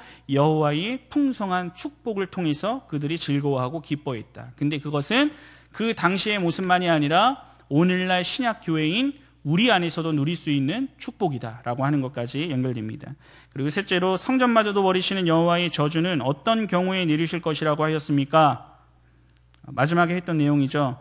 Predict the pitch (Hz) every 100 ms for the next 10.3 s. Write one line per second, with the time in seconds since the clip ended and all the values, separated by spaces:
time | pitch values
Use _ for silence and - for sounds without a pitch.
0 | - - - - - 135 151 175 175 165
1 | 170 151 147 - 170 165 226 214 185 147
2 | 147 170 185 180 170 156 135 131 156 143
3 | 120 131 - - 151 160 160 139 - -
4 | _ 123 143 156 143 147 151 156 147 127
5 | - - 180 165 139 151 135 117 127 151
6 | 143 143 165 226 - _ - - 135 160
7 | 160 139 - 147 131 135 139 151 147 147
8 | 131 143 143 131 123 143 143 143 143 156
9 | 135 131 135 165 180 151 139 - 120 135
10 | 117 113 110